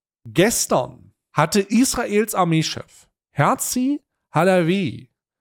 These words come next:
seine Soldaten aufgefordert, sich auf ein mögliches Eindringen in den Libanon vorzubereiten.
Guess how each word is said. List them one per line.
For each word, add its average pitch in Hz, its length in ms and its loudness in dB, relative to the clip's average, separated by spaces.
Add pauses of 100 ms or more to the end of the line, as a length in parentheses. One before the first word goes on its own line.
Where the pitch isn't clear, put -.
(140)
seine 185 320 2
Soldaten 165 480 2
aufgefordert, 147 680 0
sich 160 160 0
auf 160 180 -2
ein 156 200 4
mögliches 233 880 4
Eindringen 240 560 0
in 196 240 2
den 185 160 6
Libanon 208 680 2
vorzubereiten. 113 1160 -2